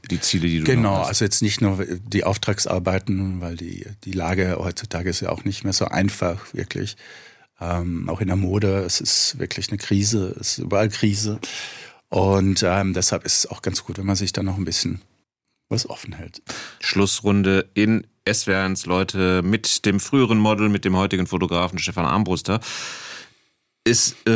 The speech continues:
Speaker 1: wurde eine Formulierung von mir kritisiert aus der Hörerschaft. Thomas Steiber hat geschrieben, „Fotos werden nicht genommen, sondern aufgenommen.“ Okay, da, ähm,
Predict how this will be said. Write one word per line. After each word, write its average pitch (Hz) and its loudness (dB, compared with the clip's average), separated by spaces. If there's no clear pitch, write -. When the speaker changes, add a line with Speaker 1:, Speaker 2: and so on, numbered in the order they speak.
Speaker 1:
wurde 110 4
eine 107 2
Formulierung 98 4
von 87 2
mir 110 6
kritisiert 87 -2
aus - -2
der 82 0
Hörerschaft. 85 0
Thomas 87 4
Steiber 95 2
hat 90 0
geschrieben, 92 2
„Fotos 87 0
werden 87 2
nicht 87 2
genommen, 82 4
sondern 82 2
aufgenommen.“ 73 0
Okay, - 0
da, 80 2
ähm, 78 0